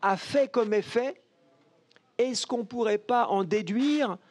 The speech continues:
ce qui s'est passé dans mon système nerveux interne pour traiter les données qui sont rentrées et en produire des réactions ou des réponses ?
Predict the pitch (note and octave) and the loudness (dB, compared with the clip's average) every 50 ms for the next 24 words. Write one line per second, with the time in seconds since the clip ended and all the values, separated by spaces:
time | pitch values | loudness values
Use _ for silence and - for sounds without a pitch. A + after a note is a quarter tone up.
0 | _ _ - - - - B3 - - A3+ G3 - A3 G#3 G#3+ G#3+ G#3 G3+ - A#3 | _ _ -16 -10 -4 -4 -4 -2 -2 -4 -2 0 -2 0 2 0 0 0 -2 -2
1 | G#3+ G#3 G3 F#3+ F#3+ F3+ - - - A3 - - A3+ A3 G#3 G3 G3+ G3+ F3+ F#3+ | -2 0 0 0 -2 -2 -4 -4 -6 -6 -4 -2 -2 -2 0 0 0 0 0 0
2 | F3 G3 G3+ G#3 G3 F#3 F3+ - - G#3+ A3+ B3+ C#4 C#4+ C4+ B3+ G3 - - B3 | 0 2 0 0 0 -2 -2 -2 -2 -2 0 0 0 0 -2 -4 -6 -8 -10 -10
3 | F#4 - - - - - D4 D4 D4 - C#4 C4+ B3+ A#3+ G3 A3+ A3 G#3+ G#3+ G#3+ | -10 -10 -10 -6 -2 -2 0 0 0 0 0 0 0 0 2 2 2 2 0 -2
4 | G#3 G#3+ G3 - G#3 G3 E3+ F3 F3+ - - - A3 B3+ C#4+ - - - - - | -4 -4 -4 -2 0 0 0 0 -2 -2 -2 -2 -2 -2 -2 -4 -10 -16 -20 -20
5 | - _ _ - A3+ A3+ G#3 F#3+ - - G#3+ G#3 E3+ G3+ A3 C4 C#4+ C#4+ B3 G3+ | -20 _ _ 0 0 2 2 0 0 0 0 0 0 0 -2 0 0 0 0 0
6 | E3+ G3+ G3+ F#3+ G3 G3 F#3 F#3 - - A#3+ A#3+ G#3+ G3 F3+ E3 E3+ F3 - D#3 | 0 0 2 2 2 2 0 0 -2 -2 -2 0 0 0 0 0 -2 -2 -2 -2
7 | D#3 C#3+ D3 - - - | -6 -6 -6 -8 -12 -12